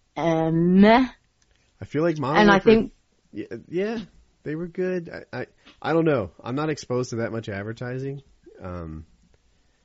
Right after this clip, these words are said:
Speaker 2: but I will say this season, it was, it, Ghost was just a harder sell than it's ever been before. There were a lot of people who didn't like Black Ops two, and, um,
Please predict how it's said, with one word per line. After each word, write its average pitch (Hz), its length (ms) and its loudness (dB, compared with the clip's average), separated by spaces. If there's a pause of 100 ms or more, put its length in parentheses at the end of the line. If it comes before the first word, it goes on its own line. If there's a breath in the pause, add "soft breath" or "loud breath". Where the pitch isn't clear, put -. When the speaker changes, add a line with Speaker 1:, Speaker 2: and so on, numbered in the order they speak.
(300)
Speaker 2:
but 104 240 -2 (160)
I 107 120 -8
will 123 180 -4
say 117 240 -4
this 117 280 -8
season, 117 680 -10
it 95 80 -12
was, 107 320 -12
it, 95 300 -12
Ghost 120 260 -8
was 135 100 -14
just 123 200 -12
a 104 60 -10
harder 104 280 -8
sell 98 300 -10
than 87 100 -10
it's 82 160 -14
ever 90 220 -12
been 87 180 -14
before. 78 440 -16
There 110 100 -10
were 120 80 -4
a 110 40 -2
lot 104 160 -6
of 110 80 -12
people 131 220 -10
who 123 60 -6
didn't 110 240 -8
like 107 180 -10
Black 101 240 -12
Ops 98 220 -16
two, 95 320 -10 (680 soft breath)
and, 98 580 -6 (120)
um, 80 500 -12